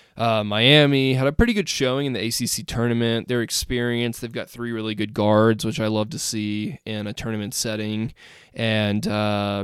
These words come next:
you know, two of these guards are f-, uh, six-year seniors who took advantage of the covid rule and everything, who were freshmen in twenty sixteen. Um,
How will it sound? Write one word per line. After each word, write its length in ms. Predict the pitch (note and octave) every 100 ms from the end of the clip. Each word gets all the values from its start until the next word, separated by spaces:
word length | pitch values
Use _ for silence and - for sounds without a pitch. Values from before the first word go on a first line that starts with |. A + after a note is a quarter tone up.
| -
you 160 | C3 A2+
know, 140 | G2
two 400 | - - D#3 D#3
of 120 | C#3
these 220 | C3+ C3
guards 560 | - C#3+ C#3 C#3 C3+ B2+ -
are 640 | A2 G#2+ G#2+ G#2 G#2 G#2 -
f-, 260 | - - -
uh, 720 | G#2+ G#2 G2+ G2+ G2 G2 - - _ _ _ -
six-year 1000 | - - - C#3+ - - - B2 C3+ C3+
seniors 720 | - C3 C3+ C#3 C#3 C#3 C3 -
who 60 |
took 180 | - A#2+
advantage 480 | A#2 A#2 A#2 A#2+ C#3+
of 60 |
the 100 | A2
covid 320 | - B2+ B2+ B2
rule 240 | B2+ B2
and 80 | B2
everything, 520 | B2 B2+ - B2 B2
who 100 | A#2
were 80 | C3
freshmen 680 | - A#2+ - B2+ A#2+ A#2 - - - - -
in 100 | A2+
twenty 340 | - D#3+ E3+
sixteen. 920 | - D#3 - - C3 C#3 D3 D3 C#3 _ - - _ -
Um, 540 | A#2+ A#2 G#2+ G#2 G#2